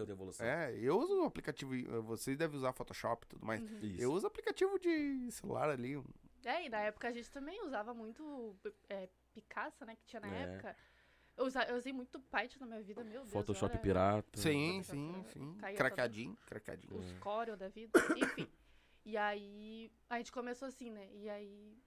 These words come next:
Speaker 3: ahn, eu co-, aí eu não ti-, eu tinha que ter uma renda, né? Comecei a trabalhar fixo num, num, num, de secretária. Fiquei dois anos lá.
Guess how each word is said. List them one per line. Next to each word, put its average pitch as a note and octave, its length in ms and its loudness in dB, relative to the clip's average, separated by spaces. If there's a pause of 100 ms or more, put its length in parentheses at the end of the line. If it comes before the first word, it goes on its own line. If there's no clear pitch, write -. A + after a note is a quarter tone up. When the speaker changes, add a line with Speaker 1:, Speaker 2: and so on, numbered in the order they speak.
(180)
Speaker 3:
ahn, A3+ 720 -6 (400)
eu B3+ 200 4
co-, - 200 -6
aí A#3+ 160 2
eu C#4 140 -2
não D4+ 240 -4
ti-, - 260 -18
eu A#3+ 100 -2
tinha A3+ 200 -8
que - 80 -20
ter B3+ 80 -6
uma A3+ 160 -6
renda, C4+ 280 -8
né? F#3 200 -12 (180)
Comecei G#3 400 -10
a - 20 -16
trabalhar G#3 640 -4 (200)
fixo G#3+ 440 -14
num, G#3+ 540 -14
num, G3 440 -18 (540)
num, G3+ 220 -14
de F#3+ 100 -12
secretária. G#3+ 720 -4 (520)
Fiquei A#3 240 -6
dois A3 260 -4
anos A#3 280 -6
lá. G#3+ 300 -2